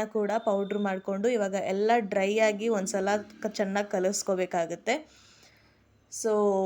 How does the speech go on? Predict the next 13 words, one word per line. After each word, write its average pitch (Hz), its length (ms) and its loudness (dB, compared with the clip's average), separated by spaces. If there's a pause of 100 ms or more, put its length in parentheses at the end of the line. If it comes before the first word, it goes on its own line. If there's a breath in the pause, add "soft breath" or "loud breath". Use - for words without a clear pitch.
(460)
ಇದಕ್ಕೆ 254 520 2 (340)
even 240 340 0
ಒಂದ್ 196 200 0
ಸ್ವಲ್ಪ 208 340 0 (180)
ಏಲಕ್ಕಿ 240 420 2
ಪುಡಿ 220 280 2
ಕೂಡ 220 200 4
ಹಾಕ್ಬೇಕಾಗತ್ತೆ. 190 1200 0
ಅದನ್ನ 202 440 -4
ಕೂಡ 208 200 -2
ಒಂಚೂರು 196 560 -2
ಆ್ಯಡ್ 180 220 0
ಮಾಡ್ಕೋಬೇಕು. 180 680 -4